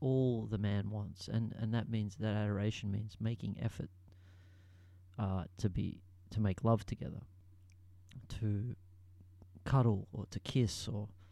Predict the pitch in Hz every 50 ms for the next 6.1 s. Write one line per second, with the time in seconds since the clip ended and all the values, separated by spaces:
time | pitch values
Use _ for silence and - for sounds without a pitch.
0 | - - - - - - - - - - - - 101 - 113 - - - 120 123
1 | 120 110 - 117 107 95 - 113 107 113 123 123 113 104 - - - - 101 92
2 | 92 - - 101 98 98 98 101 107 - - - - - - - - - 104 98
3 | 107 110 - - - 98 95 95 101 101 98 - - - - - - - - -
4 | - - - - - 120 104 - - - 135 156 170 170 156 135 113 104 - 113
5 | 101 104 120 113 104 95 92 92 92 95 107 143 156 - - - - - - -
6 | -